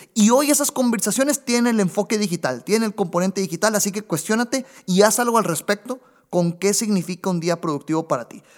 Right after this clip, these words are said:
Número dos, enlista y sustituye estas actividades de prospección del componente humano, el componente físico, por el componente digital. Es el ejercicio que ya hicimos, te lo metí en el paso número dos. Haz tu plan de prospección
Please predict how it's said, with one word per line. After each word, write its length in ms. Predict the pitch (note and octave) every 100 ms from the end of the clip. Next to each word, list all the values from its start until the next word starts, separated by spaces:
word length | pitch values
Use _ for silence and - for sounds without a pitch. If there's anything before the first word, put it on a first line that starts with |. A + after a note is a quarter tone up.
| _
Número 340 | F#3 B3 C4
dos, 320 | G#3 A#2+ - - _ _ -
enlista 840 | G3 G3 A#3 B3 - C4+ C#4+ C#4 _ _ _ _
y 120 | G3+
sustituye 840 | - G3 - F3 - A3 A#3 B3
estas 220 | G#3+ A3
actividades 600 | A3+ - F#3 E3+ E3+ F#3+
de 60 | F#3+
prospección 500 | F#3 D#3+ D3 - E3
del 140 | F3
componente 540 | D#3 D3 - C#3+ E3+ F#3+
humano, 340 | E3+ F3+ B3
el 80 | A3+
componente 480 | F#3 D#3+ E3+ F#3 F#3
físico, 400 | G#3+ C#4 C4+ G#3
por 160 | D3
el 100 | D3
componente 540 | D3 D3 - D3+ F3+ G#3+
digital. 380 | F3+ D#3 A2+ D3+
Es 80 |
el 80 | B3+
ejercicio 360 | A#3+ G#3 G3+ A3
que 140 | G#3
ya 60 | G3+
hicimos, 320 | - C4 B3+
te 80 | E3
lo 80 | C#3+
metí 200 | C3+ F3+
en 60 |
el 60 | F#3+
paso 180 | F3 F3+
número 240 | F3 F3
dos. 220 | B3 - - - - - _
Haz 320 | A#3 B3 B3 -
tu 180 | A#3 -
plan 240 | G#3 G#3
de 80 | G#3+
prospección 680 | F#3+ E3+ C#3+ - G3+ C4